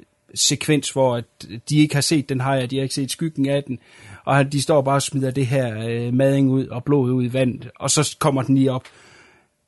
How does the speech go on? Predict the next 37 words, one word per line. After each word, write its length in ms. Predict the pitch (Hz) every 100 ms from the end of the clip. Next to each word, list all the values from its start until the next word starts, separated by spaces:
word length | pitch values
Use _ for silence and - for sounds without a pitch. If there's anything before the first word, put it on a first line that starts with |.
| _ _ _ _ -
Øh, 580 | 160 151 147 147 147 139 - _ _ _ _ _ _
lige 180 | - 208
for 100 | -
at 60 | 165
sige 360 | 196 190 190 185
det, 160 | 170 160 _ _ -
som 200 | - 160
du 160 | 143 143
spørger 300 | - 165 147 139
om, 80 |
nemlig 400 | 143 143 147 135
holder 300 | 123 120 143
effekterne 420 | 127 - 139 123 120
og 20 |
alt 100 | 117
det 60 | 117
der. 60 | 82
Ja, 160 | 160 147
det 100 | 160
synes 260 | - 170 147
jeg, 100 | 135
de 80 |
gør. 380 | 135 156 151 156
Det 260 | 143 147 185
eneste 240 | 196 -
tidspunkt, 520 | - 185 - - 156
hvor 160 | 147 147
den 140 | 135
ser 260 | 131 - 160
lidt 480 | 139 156 - - - _ _ _ _ _ _ _ _ _ _ _ _ _ _ 123
bevæget 520 | - 139 175 165 127 113 _ - - -
lidt, 320 | - 139 127 139
lidt 180 | 143 -
hæmmet 340 | 160 208 180
i 60 | 139
sine 160 | 131 143
bevægelser, 460 | 151 170 131 -